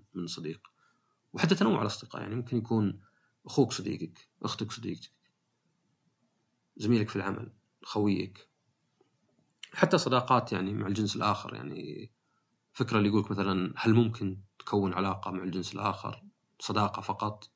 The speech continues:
أنا أشوف إنه إيه، ممكن. اللي بيخليها مي-، ممكن مسألة إن حنا ننظر الموضوع إنه مو ممكن، حيث إن الواحد، يعني، ينظر إنه لا، هذا ما تعرف علي إلا إنه مثلا مهتم فيني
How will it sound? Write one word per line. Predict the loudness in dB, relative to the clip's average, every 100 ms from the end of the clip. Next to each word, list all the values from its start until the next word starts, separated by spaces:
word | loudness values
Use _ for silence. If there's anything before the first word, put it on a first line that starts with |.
| _ _ _ _ -4
أنا | 0
أشوف | 2 0 0
إنه | 2
إيه، | 2
ممكن. | 2 0 -6 -20 _ -2
اللي | 0
بيخليها | 0 4 4 6
مي-، | 4
ممكن | 2 -2 -2 -2 -2 -4
مسألة | 0 0 0
إن | -2 2
حنا | 4 4
ننظر | 4 0 -2
الموضوع | -2 -2 -2 -2
إنه | -2 -4
مو | -6
ممكن، | -8 -10 -16 _ _ _ _ _ _ _ _ _ _ _ _ _ _ _ _
حيث | -4 0
إن | 2
الواحد، | 4 4 2 -6 -6
يعني، | -2 0
ينظر | 0 0 0 -2 -4 -14 _ _ _ _ _ _ _ -4
إنه | -2 0 0
لا، | 2 2
هذا | 4
ما | 4
تعرف | 2 0 0 -2
علي | -2 0
إلا | 0 -2
إنه | -4 -4
مثلا | -4 -4 -4
مهتم | -4 -6 -4 -6
فيني | -2 -2 -2 -6